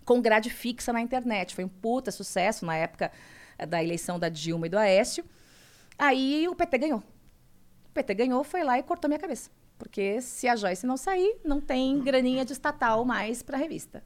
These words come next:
né? Porque era pau, cacete, porrada no P T, né? O P T ganhou, eu dancei. Aí, muito bem, dancei. E foi muito legal, porque no dia que me mandaram embora, eu falei, "Eu vou comemorar.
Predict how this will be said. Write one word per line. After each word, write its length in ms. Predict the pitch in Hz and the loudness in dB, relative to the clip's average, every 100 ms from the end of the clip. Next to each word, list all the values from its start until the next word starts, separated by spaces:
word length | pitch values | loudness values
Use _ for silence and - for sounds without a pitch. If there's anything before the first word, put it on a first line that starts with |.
| - | -12
né? 100 | 214 | -12
Porque 180 | - 214 | -2 -2
era 280 | - 185 | 0 -2
pau, 180 | - 233 | 2 2
cacete, 300 | 247 285 269 | 2 -2 -2
porrada 240 | 311 285 285 | 2 2 2
no 80 | |
P 100 | 285 | 0
T, 180 | 349 208 | 0 0
né? 100 | 156 - - - - - | 0 -6 -16 -20 -20 -20
O 40 | - | -12
P 80 | 165 | -8
T 100 | 247 | 0
ganhou, 420 | 269 285 269 - - - - | 4 6 4 2 -6 -20 -6
eu 120 | - 233 | 2 4
dancei. 320 | 285 214 120 - - - - - - - - | 4 4 0 -4 -20 -20 -20 -20 -20 -16 0
Aí, 240 | 330 392 - | 4 4 4
muito 160 | 480 508 | 2 4
bem, 240 | 285 294 - | 4 2 -2
dancei. 760 | 226 226 269 294 277 277 403 - | -2 2 2 4 6 6 2 -8
E 60 | - | -2
foi 100 | 302 | 4
muito 220 | 285 - | 4 4
legal, 280 | 392 254 240 | 2 6 6
porque 140 | 240 | 4
no 80 | 254 | 2
dia 140 | 247 330 | 0 0
que 40 | |
me 60 | 311 | 0
mandaram 300 | 247 208 196 | 2 2 2
embora, 520 | 190 254 247 180 175 - - - - - - - - | 4 6 6 2 -4 -14 -20 -20 -20 -20 -20 -10 -6
eu 80 | |
falei, 220 | 202 226 214 | 0 2 2
"Eu 20 | |
vou 80 | 220 | 2
comemorar. 460 | 220 220 208 - | -4 -2 -4 -6